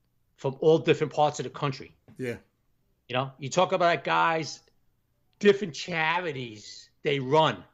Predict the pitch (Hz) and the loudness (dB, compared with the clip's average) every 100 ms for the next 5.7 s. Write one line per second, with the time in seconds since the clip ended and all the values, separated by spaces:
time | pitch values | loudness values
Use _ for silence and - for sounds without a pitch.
0 | _ 127 120 - _ _ _ _ _ 151 | _ -12 -12 -14 _ _ _ _ _ -2
1 | 190 - _ _ - 139 185 190 165 202 | -2 -4 _ _ -8 -2 0 2 0 2
2 | 202 196 202 190 143 202 202 - - _ | 0 2 -2 -2 0 2 2 -2 -20 _
3 | _ _ 143 170 190 190 175 175 147 196 | _ _ -10 -4 -4 -4 -2 -2 0 0
4 | 190 165 180 180 196 185 147 214 147 123 | 2 0 2 2 2 -2 2 4 4 -2
5 | 95 - - _ - 123 | -8 -16 -20 _ -18 -16